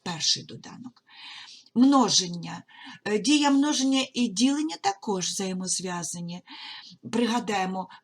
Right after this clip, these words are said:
м, при множенні числа називається перший множник, другий множник, добуток. Отже,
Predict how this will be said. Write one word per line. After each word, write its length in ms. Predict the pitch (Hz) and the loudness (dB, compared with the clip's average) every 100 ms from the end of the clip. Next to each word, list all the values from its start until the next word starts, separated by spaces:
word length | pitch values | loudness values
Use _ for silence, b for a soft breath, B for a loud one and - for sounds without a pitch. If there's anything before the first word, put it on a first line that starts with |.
| - | -12
м, 200 | 202 - - - | -10 -10 -14 0
при 220 | 220 214 | 2 4
множенні 440 | 214 220 185 202 | 2 0 -2 -6
числа 300 | 185 214 202 | -6 -6 -6
називається 720 | 202 180 190 190 190 185 190 180 B B _ | -8 -8 -8 -6 -8 -8 -10 -10 B B _
перший 420 | 190 175 - - | -4 -2 0 2
множник, 460 | 247 240 262 247 302 | 4 4 2 0 -4
другий 440 | 196 170 180 196 | -8 -8 -6 -4
множник, 480 | 220 233 240 240 247 | -2 0 0 2 -2
добуток. 640 | 202 214 185 165 - 160 - | 0 -4 -4 -14 -14 -16 -2
Отже, 520 | 233 226 160 - 165 | 2 2 2 -2 -2